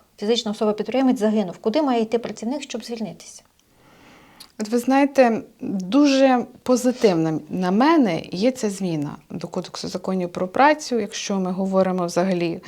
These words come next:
Speaker 2: зі всіх сторін розглядаємо ці зміни, тому що насправді таких підстав може збільшитися. І те, що внесли, це є дуже великий позитив для працівників, оскільки на сьогоднішній день кожна людина, яка,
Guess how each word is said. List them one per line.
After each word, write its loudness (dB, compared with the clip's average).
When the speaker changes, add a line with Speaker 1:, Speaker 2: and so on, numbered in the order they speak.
Speaker 2:
зі -4
всіх -4
сторін -4
розглядаємо -2
ці -8
зміни, -6
тому 0
що -4
насправді 2
таких -2
підстав -4
може -2
збільшитися. -10
І 4
те, 6
що 0
внесли, 2
це -2
є 4
дуже 2
великий 0
позитив -2
для -2
працівників, -8
оскільки -4
на 0
сьогоднішній -2
день -2
кожна 2
людина, 2
яка, 0